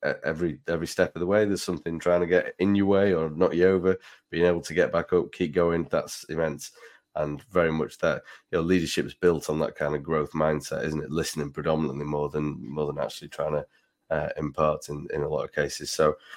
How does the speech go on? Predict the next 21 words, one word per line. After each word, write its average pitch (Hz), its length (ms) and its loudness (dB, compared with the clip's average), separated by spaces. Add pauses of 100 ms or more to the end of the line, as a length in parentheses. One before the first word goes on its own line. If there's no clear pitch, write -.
(120)
superb. 90 600 6 (580)
Greg, 123 400 12
thank 131 300 10
you 120 80 0
so 127 200 12
much 120 200 8
for - 100 -2
joining 110 400 10
us 104 120 6
in 107 100 4
the 107 80 6
locker 107 280 6
room 101 200 6
today. 98 560 8
Uh, 90 420 8
loads 113 680 8
of 95 80 -2
takeaways 95 580 6
from 90 160 -2
everything 90 420 2
you, 87 180 0